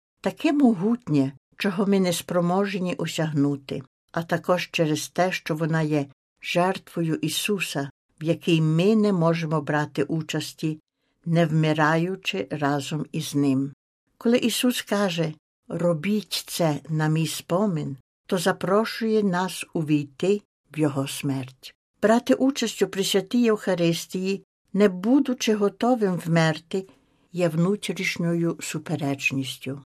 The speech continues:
Ісус хоче ввести нас у свою смерть, а це неминуче тягне за собою темряву, страх, самотність.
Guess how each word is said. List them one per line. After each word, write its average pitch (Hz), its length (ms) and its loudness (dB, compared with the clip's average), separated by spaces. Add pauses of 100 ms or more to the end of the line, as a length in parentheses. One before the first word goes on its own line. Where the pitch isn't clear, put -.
(120)
Ісус 202 380 -2
хоче 170 460 -2 (320)
ввести 170 800 2
нас 175 380 0
у 170 80 -4
свою 156 400 -4
смерть, 139 640 -2 (220)
а 190 100 -2
це 254 280 2
неминуче 240 640 4
тягне 202 480 0
за 180 140 -2
собою 165 560 0
темряву, 165 800 0 (280)
страх, - 840 -4 (100)
самотність. 135 1040 -4